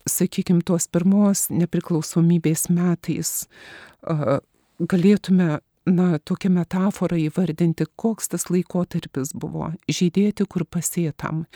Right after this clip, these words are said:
Ten, kur esi, turi sužydėti ir duoti vaisius. Šiandien mūsų visuomenę mes matom kaip, na, tokią verkšlenančių ir nuolat gyvenančių ne namuose.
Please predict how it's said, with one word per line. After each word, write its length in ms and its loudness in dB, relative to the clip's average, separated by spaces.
Ten, 220 6
kur 220 2
esi, 560 0
turi 260 -2
sužydėti 800 2
ir 80 0
duoti 340 0
vaisius. 680 0
Šiandien 960 2
mūsų 500 0
visuomenę 720 0
mes 360 -2
matom 400 0
kaip, 400 -2
na, 520 4
tokią 420 0
verkšlenančių 1200 0
ir 220 2
nuolat 840 0
gyvenančių 840 2
ne 140 4
namuose. 720 2